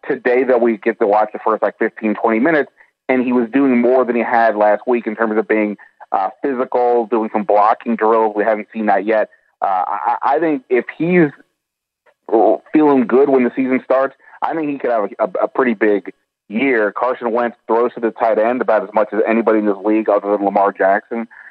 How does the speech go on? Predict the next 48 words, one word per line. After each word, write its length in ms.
And 300
Logan 280
Thomas 400
in 120
twenty 260
twenty 340
was 220
pretty 260
impressive 540
for 100
this 140
group. 320
And 320
the, 80
all 260
the 100
wide 220
receivers, 480
as 200
good 160
as 160
they 140
are, 400
none 220
of 60
them 160
are, 260
are 100
big, 400
the 80
top 300
three 180
guys. 340
So 100
I 100
think 140
Logan 340
Thomas 360
could 160
really 280
be, 420
uh, 260
a 120
pretty 180
interesting 340
player 320
this 160
year. 220